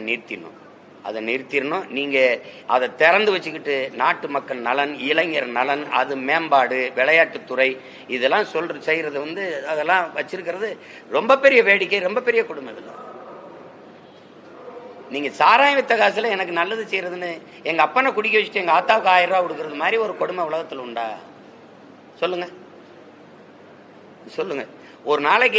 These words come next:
எங்க அப்பா குடிக்கிறாருன்னு வச்சுக்கிறீங்களேன், இருநூத்தம்பது ரூபா, முந்நூறு ரூபா செலவழிப்பாரு. எங்க அம்மாவுக்கு முப்பது ரூபா கொடுக்குறீங்க, மாசம் ஆயிரம்னா. இந்த கள்ளச்சாராயம் குடிச்சு செத்தவர்ல பேட்டி கொடுத்தது பாருங்களேன்,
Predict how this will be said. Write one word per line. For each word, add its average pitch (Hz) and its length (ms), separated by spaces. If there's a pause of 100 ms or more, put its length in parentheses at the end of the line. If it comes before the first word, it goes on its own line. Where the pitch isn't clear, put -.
எங்க 156 160
அப்பா 196 160 (100)
குடிக்கிறாருன்னு 170 520
வச்சுக்கிறீங்களேன், 120 500 (200)
இருநூத்தம்பது 160 500
ரூபா, 185 180
முந்நூறு 156 280
ரூபா 170 160
செலவழிப்பாரு. 107 500 (360)
எங்க 156 200
அம்மாவுக்கு 190 420
முப்பது 170 260
ரூபா 180 140
கொடுக்குறீங்க, 107 360 (100)
மாசம் 156 260
ஆயிரம்னா. 117 380 (1900)
இந்த 127 180
கள்ளச்சாராயம் 220 480
குடிச்சு 175 260
செத்தவர்ல 180 480
பேட்டி 185 220
கொடுத்தது 139 340
பாருங்களேன், 98 380